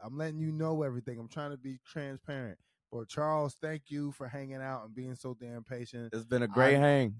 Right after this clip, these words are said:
Speaker 1: I'm, I want y'all to, I want y'all to hear this. When this podcast blows up and it becomes all shiny and glamorous,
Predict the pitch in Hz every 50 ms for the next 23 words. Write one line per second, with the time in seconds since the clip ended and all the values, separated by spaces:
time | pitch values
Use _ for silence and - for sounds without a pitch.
0 | 113 117 123 131 131 127 117 123 127 127 135 147 156 147 - 160 156 151 151 151
1 | 143 147 143 139 131 - _ _ _ _ _ _ _ _ _ _ _ _ _ _
2 | _ _ _ _ _ _ _ - 113 117 127 139 143 - - 165 151 147 147 147
3 | 147 127 107 160 165 165 165 156 127 131 113 90 - - - _ _ _ _ _
4 | _ _ _ _ _ _ _ _ _ _ _ _ 104 117 127 131 135 147 147 -
5 | - 180 170 170 160 - - 180 175 170 156 151 139 160 170 165 165 156 151 175
6 | 165 143 120 - _ _ - 123 127 135 139 131 143 - - 160 156 151 151 156
7 | 151 151 139 - - 180 160 160 165 165 160 165 165 165 160 156 151 165 165 165
8 | 160 156 143 127 113 101 95